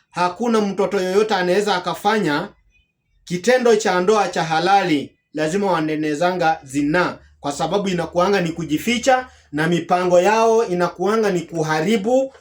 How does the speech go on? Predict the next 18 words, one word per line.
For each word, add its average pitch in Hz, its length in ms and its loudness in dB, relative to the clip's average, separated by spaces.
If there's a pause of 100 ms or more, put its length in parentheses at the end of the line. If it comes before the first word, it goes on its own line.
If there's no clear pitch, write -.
(140)
ndoa, 254 640 0 (320)
ili 196 260 0
mwishowe 180 760 2 (440)
ndoa 175 580 2
iweze 175 440 2
kuharibika, 165 960 -2 (320)
hao 185 300 0
waweze 165 400 2
kuendelea, 151 840 -2 (720)
yeye 196 400 6
aweze 165 360 2
kuendelea 151 800 0 (340)
na 135 120 -10
maisha 127 360 -8
yale, 131 500 -2
ama 185 300 -2
achukue 170 400 -4
mkondo 170 800 -2